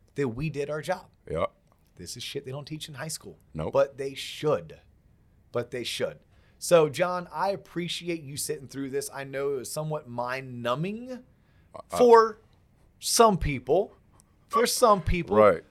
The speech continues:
Speaker 1: Others, man, I hope this tickled their fancy. I hope they're super excited to get out there and slowly, boringly, methodically become
Speaker 2: Yeah.
Speaker 1: the next millionaire, and more than likely the first millionaire that they know. How cool is that?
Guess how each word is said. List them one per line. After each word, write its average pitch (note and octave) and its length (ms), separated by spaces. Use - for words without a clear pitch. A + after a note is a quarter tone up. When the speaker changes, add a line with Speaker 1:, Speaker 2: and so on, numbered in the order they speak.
Speaker 1:
Others, A3 520
man, F#3+ 400
I E3 160
hope E3 240
this E3 160
tickled D3+ 300
their D3 100
fancy. A#2+ 340
I A#2 40
hope D#3+ 160
they're C#3+ 100
super F3+ 420
excited D#3+ 400
to C#3 60
get D#3 160
out D#3+ 200
there D#3+ 300
and C#3+ 200
slowly, G3+ 720
boringly, F3+ 640
methodically D#3 640
become C#3+ 420
Speaker 2:
Yeah. E2 80
Speaker 1:
the E3 200
next D3+ 320
millionaire, E3 500
and D#3 120
more G#3 200
than G3+ 120
likely F3+ 320
the F3 80
first F3 320
millionaire B2 560
that A2 260
they B2 200
know. G2+ 320
How A3+ 120
cool A#3 240
is E3 100
that? D#3 300